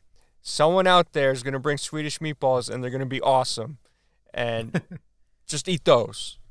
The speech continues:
Speaker 1: 'Cause I've had
Speaker 2: Just eat
Speaker 1: Swedish
Speaker 2: those.
Speaker 1: meatballs from parties, I can't even, like, holiday parties or somewhere, and they were fine. They were good. And I was like, "Okay, I'm all about this Swedish meatball."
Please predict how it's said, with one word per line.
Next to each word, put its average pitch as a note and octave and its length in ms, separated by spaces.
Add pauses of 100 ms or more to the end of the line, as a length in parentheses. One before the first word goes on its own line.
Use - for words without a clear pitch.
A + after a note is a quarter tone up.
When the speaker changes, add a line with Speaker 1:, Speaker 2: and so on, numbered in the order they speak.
Speaker 1:
'Cause E3+ 140
I've F3+ 160
had F3+ 160
Speaker 2:
Just - 40
eat - 40
Speaker 1:
Swedish F#3 220
Speaker 2:
those. - 100 (140)
Speaker 1:
meatballs D#3 280
from C#3 400 (120)
parties, D3 480
I C3 80
can't D3+ 280
even, - 100
like, C3 160 (220)
holiday D3 360
parties D3+ 380
or B2 60
somewhere, C3 640 (1040)
and C#3 180
they D3 60
were C#3+ 140
fine. C3 480
They C3+ 100
were C3+ 120
good. A#2 220
And A2+ 120
I - 20
was A#2+ 100
like, A2+ 160 (440)
"Okay, D#3 300 (600)
I'm C3+ 160
all D3 120
about C#3+ 260
this C#3+ 120
Swedish C#3+ 400
meatball." A2+ 460